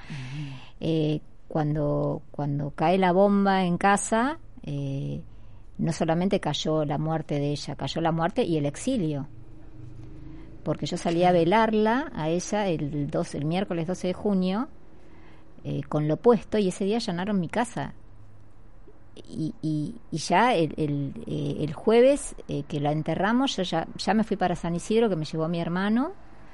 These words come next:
Speaker 2: nos llevó a todos a San Isidro, y el, el viernes, que fue el famoso día de la fiscalía, que tuvimos que ir a declarar, que a la noche quedó imputado Mangieri, ya después nunca más volvimos a, al, al departamento, con lo cual se desestructuró también el, el grupo, o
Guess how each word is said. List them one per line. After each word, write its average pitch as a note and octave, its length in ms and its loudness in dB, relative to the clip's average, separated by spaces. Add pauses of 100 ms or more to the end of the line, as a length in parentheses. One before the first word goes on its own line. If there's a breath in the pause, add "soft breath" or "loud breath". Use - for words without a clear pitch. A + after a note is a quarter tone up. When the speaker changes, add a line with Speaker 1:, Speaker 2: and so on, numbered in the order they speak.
(180 loud breath)
Speaker 2:
nos C#3+ 180 -2
llevó D#3+ 160 4
a F3 60 6
todos A#3 380 4
a E3 40 0
San D#3+ 180 -4
Isidro, G3 580 0 (320 loud breath)
y F3 120 6
el, E3+ 240 4 (100)
el E3 140 2
viernes, B3+ 380 4
que E3 100 -6
fue D#3+ 140 -4
el D#3 80 -4
famoso F3 400 -2
día F3+ 180 2
de E3+ 80 0
la D#3 100 -2
fiscalía, F#3 640 2
que D3 100 -2
tuvimos D#3 300 -2
que E3+ 100 -4
ir D#3+ 60 2
a D3+ 40 2
declarar, D#3+ 440 2
que - 80 -2
a C#3+ 60 2
la C#3+ 120 2
noche F#3 540 2 (200)
quedó D#3+ 160 2
imputado F3 500 4
Mangieri, F3+ 500 0 (380 loud breath)
ya B3 200 0
después C4+ 460 0 (1160 soft breath)
nunca A#3 320 6
más A#3+ 120 4
volvimos A#3 520 2
a, C#3+ 200 -2
al, C#3 220 -2
al D3+ 180 0
departamento, D3 600 0
con D#3 120 0
lo E3 80 0
cual B3+ 300 4
se - 180 -2
desestructuró F3 760 -2
también A3+ 420 2
el, - 160 -2
el E3 140 -2
grupo, A3+ 280 4
o - 40 -4